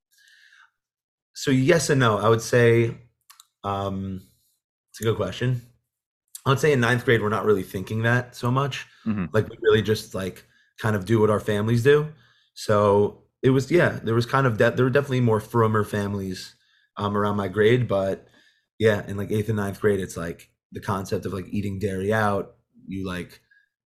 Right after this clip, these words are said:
Speaker 1: you get introduced to that as a concept, you know, like, "Whoa," like, from my perspective, it's like, my family doesn't do that. So you definitely get everybody in the entire gamut of, of religiosity for sure.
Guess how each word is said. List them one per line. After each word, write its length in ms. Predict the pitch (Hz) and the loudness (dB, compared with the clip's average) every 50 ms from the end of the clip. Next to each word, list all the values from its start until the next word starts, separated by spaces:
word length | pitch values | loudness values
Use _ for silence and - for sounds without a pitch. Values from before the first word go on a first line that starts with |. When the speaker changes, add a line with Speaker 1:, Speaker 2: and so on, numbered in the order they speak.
| _ _ | _ _
Speaker 1:
you 120 | 101 98 | -12 -4
get 160 | 92 107 98 | -2 -2 -2
introduced 480 | 95 95 - - 113 101 107 101 - - | -2 -6 -6 -8 -6 -4 -4 -6 -6 -8
to 80 | - 98 | -8 -6
that 160 | 98 95 92 | -6 -6 -6
as 100 | 92 87 | -8 -8
a 60 | 98 | -10
concept, 540 | - - 113 113 107 - - 90 90 - - | -6 -2 0 0 0 -2 -6 -10 -10 -10 -10
you 60 | 87 | -12
know, 100 | 85 85 | -10 -10
like, 120 | 85 98 | -12 -12
"Whoa," 380 | - - 92 92 80 - - - | -10 -8 -8 -8 -8 -10 -14 -14
like, 240 | - - - - - - _ _ _ _ _ _ _ _ | -14 -14 -14 -14 -16 -20 _ _ _ _ _ _ _ _
from 180 | - 101 98 98 | -10 -8 -2 0
my 120 | 104 107 | 0 0
perspective, 440 | - 95 - - 92 87 82 87 85 | -2 -4 -8 -6 -8 -8 -8 -10 -12
it's 120 | 85 - | -10 -10
like, 120 | 87 82 82 | -10 -8 -8
my 100 | 90 90 | -10 -10
family 260 | - 98 90 87 85 | -8 -8 -8 -8 -8
doesn't 220 | 87 90 87 90 | -10 -10 -10 -10
do 140 | 90 92 90 | -10 -8 -8
that. 200 | 87 78 - - | -8 -8 -10 -12
So 320 | - 90 90 87 87 - - - - _ _ _ _ - | -12 -10 -10 -10 -10 -12 -16 -20 -20 _ _ _ _ -4
you 80 | 98 | 0
definitely 240 | 110 110 - 117 110 | 0 2 2 0 0
get 240 | 95 110 104 98 - | 2 2 2 2 0
everybody 800 | 101 101 92 101 98 95 98 95 95 95 95 92 92 - _ _ _ _ _ _ - | -4 -4 -4 -2 -2 -2 -2 -2 -4 -4 -6 -8 -10 -14 _ _ _ _ _ _ -8
in 80 | 101 | -8
the 80 | 101 101 | -6 -6
entire 340 | 98 95 101 98 98 98 90 | -6 -6 -6 -6 -6 -6 -6
gamut 480 | 87 101 98 98 101 117 123 117 - | -6 -8 -6 -2 0 0 0 0 -2
of, 260 | 95 92 90 90 - - | -8 -8 -8 -10 -10 -12
of 140 | 87 90 92 | -12 -8 -6
religiosity 680 | 98 92 95 90 95 95 95 92 98 110 - 123 123 117 | -4 -4 -4 -4 -4 -4 -4 -4 -6 -6 -4 -2 -2 -2
for 140 | - - | -4 -8
sure. 260 | - - 82 82 87 | -10 -8 -8 -8 -8